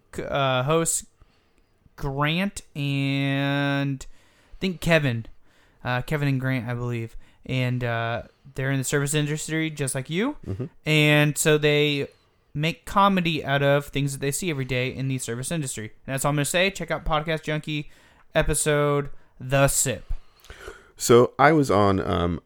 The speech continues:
Speaker 2: our editor-in-chief at the button smashers dot com, uh, personal podcast, That Beautiful Life, that he usually
Speaker 1: That's beautiful.
Speaker 2: It's, yes, very beautiful. It's a conversational podcast. Um, it was weird for me, like, going without an outline, 'cause we have an outline, we have kind
Speaker 1: Yeah.
Speaker 2: of a, a general idea what we're gonna talk about.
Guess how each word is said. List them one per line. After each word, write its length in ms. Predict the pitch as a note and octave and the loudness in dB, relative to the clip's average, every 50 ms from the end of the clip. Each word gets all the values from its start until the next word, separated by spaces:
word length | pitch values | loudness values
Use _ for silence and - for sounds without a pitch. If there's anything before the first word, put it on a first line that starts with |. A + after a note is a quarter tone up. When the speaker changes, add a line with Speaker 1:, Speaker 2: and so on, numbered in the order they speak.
| _ | _
Speaker 2:
our 480 | - - F#2 F2 F2 F2 E2+ F2+ F2 F2 - - - _ - | 0 2 2 4 4 2 2 0 -2 -4 -8 -14 -16 _ -4
editor-in-chief 640 | G#2+ G2 G2 F#2+ F#2+ F#2 E2+ - - - F2+ - - | -2 0 2 2 2 0 0 -2 -4 -6 -6 -4 -4
at 60 | F2+ | -4
the 80 | F2 | 0
button 160 | E2+ F2+ D#2+ E2+ | 0 0 0 0
smashers 420 | - - E2 - - F2 E2+ D#2+ | -2 -4 -4 -4 -4 -6 -6 -4
dot 140 | - D#2 C2 | -4 -6 -6
com, 400 | - - F2 E2+ E2+ E2 D#2+ - | -4 -4 -2 -2 -2 -2 -4 -4
uh, 160 | - - D2 | -4 -6 -6
personal 320 | D2+ - - G#2 - - F#2 | -4 -2 -2 -2 0 -2 -4
podcast, 500 | - - - - - - F2 F2+ - - | 0 0 -2 0 0 -2 -2 -2 -2 -2
That 220 | - E2+ - - | -4 -4 -4 -2
Beautiful 300 | F#2 A2+ A2+ A2+ - F#2 | -2 0 0 0 -2 -2
Life, 340 | E2 E2 E2 G2 A#2 - - - - - - - - _ _ _ | 0 0 0 0 -2 -4 -14 -20 -20 -20 -20 -20 -20 _ _ _
that 100 | - - | -8 -4
he 240 | F#2 F2 E2+ F2+ E2 - - | -4 -2 -2 -4 -6 -6 -4
usually 300 | - G#2+ G#2 - A2+ G#2+ | -2 0 2 4 4 4
Speaker 1:
That's 60 | - | 4
beautiful. 380 | C3+ C3 A#2+ - B2+ A#2+ A#2 - - - _ - | 4 2 0 -2 -4 -6 -6 -8 -14 -20 _ -16
Speaker 2:
It's, 320 | - C#3+ - C2+ - - _ _ _ - | -10 -8 -8 -8 -10 -12 _ _ _ -8
yes, 280 | - D#2+ - - - - | -8 -6 -6 -8 -12 -10
very 200 | - D#2+ C#2+ C#2+ | -4 -4 -4 -4
beautiful. 340 | D2+ D2 D#2 - - - - - - - - - - _ _ | -4 -8 -8 -8 -10 -12 -12 -12 -20 -20 -20 -20 -20 _ _
It's 300 | - - A2 G#2+ - - | 0 4 4 4 4 2
a 40 | G#2+ | -4
conversational 580 | - - B2+ B2 A#2 A2+ - A2+ G#2+ - A2 G2+ | 0 2 2 2 2 0 0 -2 -2 -2 -4 0
podcast. 600 | - G#2 F#2+ - - G2+ F#2 F#2 - - - - | 2 2 0 2 2 2 2 2 0 -4 -6 -2
Um, 220 | F#2 F2 E2+ E2 D2+ | -2 0 0 0 0
it 60 | G2+ | -2
was 100 | G#2+ G#2 | -2 2
weird 200 | A#2+ D3 D#3+ - | 2 2 2 2
for 80 | - | 0
me, 220 | A2+ G#2+ G2 F2+ - _ _ _ _ _ _ _ - | -2 -2 -2 -4 -6 _ _ _ _ _ _ _ -10
like, 180 | G2+ F#2 F2+ | -8 -8 -6
going 200 | F#2+ G2+ F#2+ F#2+ | -4 -4 -2 -2
without 220 | F2 E2+ F#2 F2+ E2+ | -2 -4 -4 -2 -2
an 80 | E2+ | -2
outline, 340 | D#2+ D#2 C2 - A1+ A#1 A1 | -4 -4 -6 -8 -12 -14 -14
'cause 120 | - - - | -14 -8 -6
we 80 | G#2+ | -4
have 80 | G2+ G2 | -4 -2
an 60 | F#2+ | -2
outline, 340 | F#2 F2 - F2+ F2 E2+ E2+ | -4 -2 -2 -4 -4 -2 -2
we 80 | E2+ | -4
have 200 | F2 F2 D#2 - | -4 -4 -6 -6
kind 140 | - C#3+ C#3+ | -4 0 4
Speaker 1:
Yeah. 200 | D3 D#3 D#3+ D#3+ D#3 | 6 6 6 6 4
Speaker 2:
of 120 | C#3+ - | 0 -2
a, 40 | G#2 | -4
a 40 | G#2 | -4
general 380 | G2+ - C#3 D3 C#3+ C#3 B2+ | 2 4 6 8 8 8 8
idea 260 | A#2 G#2+ G2 F#2+ G2 | 8 8 8 6 4
what 80 | F2 B1+ | 4 4
we're 80 | D#2 E2 | 2 -2
gonna 120 | E2+ E2 | -2 -2
talk 200 | - E2+ D#2+ - | -2 -2 -2 -2
about. 280 | E2 E2+ C#2+ - - | -2 -2 -2 -2 -4